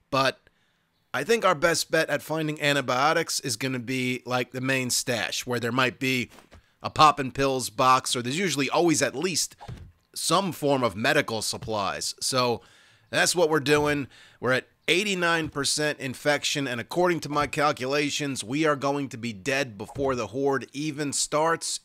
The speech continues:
if we don't find some <laughs> antibiotics. So, uh, we're gonna start with these two houses. Uh, we'll just do that, whatever. Let's get to this fence here.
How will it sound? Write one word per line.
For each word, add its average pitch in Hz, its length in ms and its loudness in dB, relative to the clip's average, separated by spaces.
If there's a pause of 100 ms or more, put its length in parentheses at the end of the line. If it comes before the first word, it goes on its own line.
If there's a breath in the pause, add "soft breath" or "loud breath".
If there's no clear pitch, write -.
if 151 260 -2
we 131 120 -6
don't 127 440 -4
find 127 440 -4 (420 loud breath)
some 113 240 -6
<laughs> - 0 -
antibiotics. 113 920 0 (100)
So, 107 520 -4 (500 soft breath)
uh, 101 220 -4
we're 107 80 -6
gonna 110 140 -8
start 175 340 4
with 156 200 -2
these 147 280 -2
two 143 260 -2
houses. 135 760 -2
Uh, 117 400 -4
we'll 120 100 -8
just 101 180 -8
do 90 80 -12
that, 85 280 -8
whatever. 87 300 -10 (580 loud breath)
Let's - 140 -12
get 110 220 -6
to 117 60 -10
this 107 200 -6
fence 123 440 -4
here. 120 340 -2